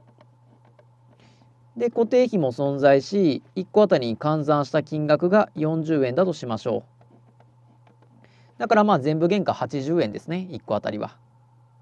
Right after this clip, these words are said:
で、同様に、受け入れ事業部におきましても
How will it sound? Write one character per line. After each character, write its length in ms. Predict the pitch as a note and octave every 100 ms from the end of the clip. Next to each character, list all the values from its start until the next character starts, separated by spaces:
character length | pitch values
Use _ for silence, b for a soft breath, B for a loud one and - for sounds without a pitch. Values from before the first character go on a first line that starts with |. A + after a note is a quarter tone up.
| _ _ b b b b b b _ -
で、 140 | C4
同 160 | A#3+ A#3+
様 120 | A#3+
に、 200 | A#3+ A#3 _ _ _ -
受 120 | G3
け 80 | G#3
入 100 | G3+
れ 40 | F#3+
事 120 | F#3
業 160 | G3
部 220 | E3 C3 -
に 140 | C#3
お 60 | A#2+
き 140 | C#3+
ま 140 | D3 C#3+
し 80 | -
て 140 | B2
も 240 | E3 F#3